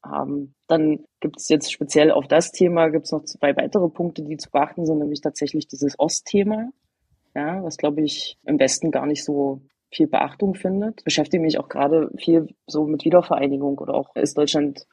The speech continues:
tatsächlich wiedervereinigt oder sind's einfach gefühlt dann doch noch zwei Staaten, die so nebeneinander herleben, so aber ein Land sind,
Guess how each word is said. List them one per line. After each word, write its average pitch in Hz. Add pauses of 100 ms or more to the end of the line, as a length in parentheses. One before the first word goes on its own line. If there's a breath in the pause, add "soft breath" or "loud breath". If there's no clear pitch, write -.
(140)
tatsächlich 160
wiedervereinigt 139 (120)
oder 156
sind's 147
einfach 151 (420)
gefühlt 180
dann 156
doch 151
noch 160
zwei 143
Staaten, 139
die 143
so 139
nebeneinander 139
herleben, 139
so -
aber -
ein 139
Land 143
sind, 143